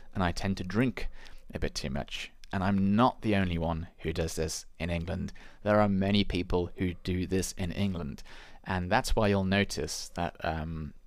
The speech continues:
if you go to a shop, right, if you go, go shopping in England, uh, just before Christmas, and you'll notice there's tons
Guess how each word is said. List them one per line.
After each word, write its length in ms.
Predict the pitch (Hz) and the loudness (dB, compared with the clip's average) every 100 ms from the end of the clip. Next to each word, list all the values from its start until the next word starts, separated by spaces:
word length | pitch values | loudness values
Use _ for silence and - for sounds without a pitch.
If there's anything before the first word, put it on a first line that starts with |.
| - - - - | -20 -20 -14 -6
if 120 | - | -2
you 60 | |
go 120 | 113 110 | 2 2
to 120 | 110 | 2
a 40 | |
shop, 360 | - - - - - - | 2 2 0 -6 -12 -6
right, 140 | - | -4
if 120 | 65 90 | -4 -2
you 60 | |
go, 200 | 92 104 - - | 2 2 2 2
go 100 | 123 | 2
shopping 320 | 123 - 95 | 4 0 0
in 60 | 87 | 0
England, 440 | 87 85 - - - - - | -2 -4 -6 -10 -14 -12 -2
uh, 160 | 85 82 | -2 0
just 200 | - 123 | 2 2
before 280 | 98 - 80 | 2 -2 -2
Christmas, 500 | - 90 90 87 - - | -2 -4 -4 -6 -6 -6
and 120 | 92 | -4
you'll 120 | 87 | -2
notice 380 | 85 85 - 85 | -2 -2 -4 -6
there's 220 | 85 - - | -6 -6 -8
tons 800 | - 113 110 104 98 87 - | 0 4 6 4 2 0 -6